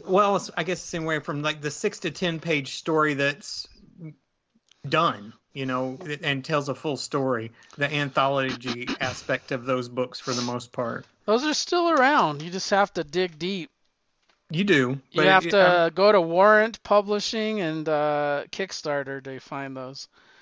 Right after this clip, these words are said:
Speaker 1: I picked up Shudder number one finally. I swear,
Speaker 2: Yeah,
Speaker 1: Bank-,
Speaker 2: Shudder.
Speaker 1: Books a
Speaker 2: Yeah,
Speaker 1: Million
Speaker 2: you're
Speaker 1: been
Speaker 2: gonna
Speaker 1: hiding, hiding it from me.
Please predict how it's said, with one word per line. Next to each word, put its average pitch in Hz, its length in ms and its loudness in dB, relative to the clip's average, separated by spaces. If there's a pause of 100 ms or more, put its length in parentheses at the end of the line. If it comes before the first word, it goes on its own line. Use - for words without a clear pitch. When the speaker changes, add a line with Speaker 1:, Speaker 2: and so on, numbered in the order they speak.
(640)
Speaker 1:
I - 40 -12
picked 170 260 -4
up 151 120 0
Shudder 160 360 -2
number 156 220 -4
one 156 260 -2
finally. 139 520 -4 (100)
I 143 60 -8
swear, 160 160 -2
Speaker 2:
Yeah, 160 320 6
Speaker 1:
Bank-, 165 220 -2
Speaker 2:
Shudder. 156 420 -2
Speaker 1:
Books 165 180 0
a 156 40 -6
Speaker 2:
Yeah, 147 60 -2
Speaker 1:
Million 165 260 2
Speaker 2:
you're 147 80 2
Speaker 1:
been 139 80 0
Speaker 2:
gonna - 80 -8
Speaker 1:
hiding, 147 420 -2
hiding 156 360 -6
it 127 120 -12
from 123 220 -10
me. 131 120 -10